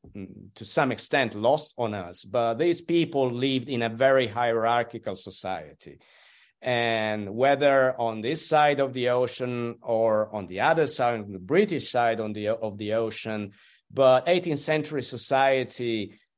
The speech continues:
uh, wasn't ripe yet for what we consider, you know, the individualism and the fact that everyone has a right to be, uh, her own person, to, to, to, or, uh, to be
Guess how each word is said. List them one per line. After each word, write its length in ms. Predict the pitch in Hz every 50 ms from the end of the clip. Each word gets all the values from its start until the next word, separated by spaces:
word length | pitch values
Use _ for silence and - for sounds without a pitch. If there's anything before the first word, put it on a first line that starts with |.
| _ -
uh, 400 | 131 127 123 120 117 113 113 113 -
wasn't 800 | - 156 160 185 214 226 226 226 226 - 175 185 170 156 143 127
ripe 540 | 123 120 117 127 139 143 143 143 135 131 -
yet 380 | 123 120 117 117 117 113 110 - _
for 200 | - 113 107 107
what 300 | 107 110 110 117 113 113
we 240 | 107 110 113 110 107
consider, 760 | 110 113 110 107 - - - 120 117 110 107 110 104 104 101
you 140 | 107 110
know, 180 | 101 98 95 95
the 280 | 92 104 104 95 92 - _
individualism 1300 | - 123 117 113 98 110 107 101 135 151 156 131 143 127 113 110 104 98 98 98 98 101 92 95 92 87 -
and 320 | 113 110 107 107 104 101
the 80 | 95 95
fact 400 | 98 - 117 110 110 107 104 104
that 120 | 104 104 104
everyone 680 | 139 143 139 139 135 127 131 131 131 131 127 127 120
has 320 | 113 110 - 123 117 104 107
a 60 | 110
right 480 | 107 98 107 131 131 123 120 117 117 117
to 140 | - 117
be, 440 | 101 98 113 113 107 107 104 98 98 - _ _ _ _ _ _ _ _ _ -
uh, 380 | 120 127 117 113 113 107 104 101
her 260 | 107 151 147 139 143
own 200 | 139 135 123 110
person, 760 | 107 - 147 147 143 135 131 - - 147 135 131 127 123 123
to, 380 | - - 113 110 107 104 98 95 - _ _ _ _ -
to, 380 | - - 120 113 104 104 101 - -
to, 220 | - 120 113 107
or, 500 | 101 110 117 113 113 110 107 98 98 95 - -
uh, 260 | 113 104 101 101 98 95
to 140 | - - 123
be 480 | 104 98 117 113 113 110 107 107 104